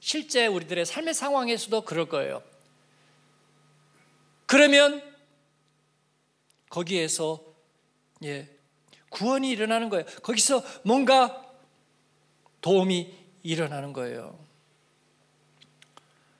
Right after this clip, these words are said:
하나님은 이런 상황을 좋아하십니다. 이 상황에서는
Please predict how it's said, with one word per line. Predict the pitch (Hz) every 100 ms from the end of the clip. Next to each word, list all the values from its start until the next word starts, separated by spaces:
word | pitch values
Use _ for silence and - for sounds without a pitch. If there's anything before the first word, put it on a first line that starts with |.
| _ _ _ _ _ _
하나님은 | - 226 226 214 214
이런 | 180 190
상황을 | 190 170 156 156 160
좋아하십니다. | 131 123 123 - 127 123 - - _ _ _ _ _ _ _ _ _ _
이 | 185
상황에서는 | 156 190 196 175 160 - 160 160